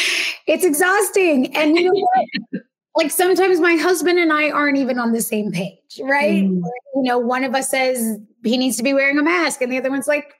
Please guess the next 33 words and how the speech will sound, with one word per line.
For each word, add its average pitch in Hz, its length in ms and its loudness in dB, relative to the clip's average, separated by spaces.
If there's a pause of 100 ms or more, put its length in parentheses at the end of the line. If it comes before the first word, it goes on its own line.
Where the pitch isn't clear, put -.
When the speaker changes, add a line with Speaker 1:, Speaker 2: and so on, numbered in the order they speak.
Speaker 1:
"We're 370 240 0
fine. 370 380 2
It's 311 120 -2
not 349 160 0
a 359 60 -4
big 320 140 0
deal." 381 200 0
And 277 160 -2
so - 240 2 (320)
there's 320 260 0
no 285 380 2
relationship, 262 1000 -2
whether 214 240 -2
it's 208 180 -4
in 202 80 -6
a 190 60 -6
marriage, 233 580 -2
whether 202 260 0
it's 196 160 -6
in 180 140 -4
friendships, 269 880 -4
family, 247 840 -4 (200)
or 240 80 -2
even 262 240 0
the 247 80 0
stranger 262 480 -2
in 247 100 -2
the 247 80 -8
coffee 277 360 -6
shop, 226 320 -6
that 220 120 -4
you're 294 140 -2
not 294 240 -2